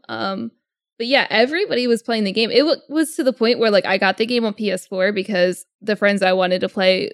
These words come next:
with was on P S four, but then I realized I wanted to play with my friends on P C more. So I was like, "Ah, whatever. I'll just get it for both." And that's how I own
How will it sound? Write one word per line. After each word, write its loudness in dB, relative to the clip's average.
with -4
was -2
on -2
P -2
S -4
four, 2
but -2
then 2
I 4
realized 2
I 2
wanted 0
to -4
play 0
with -2
my -2
friends -2
on -4
P -4
C -4
more. 0
So 0
I 4
was 0
like, 2
"Ah, 0
whatever. 0
I'll 0
just -12
get -4
it -6
for -16
both." -6
And -6
that's -8
how 0
I 4
own 2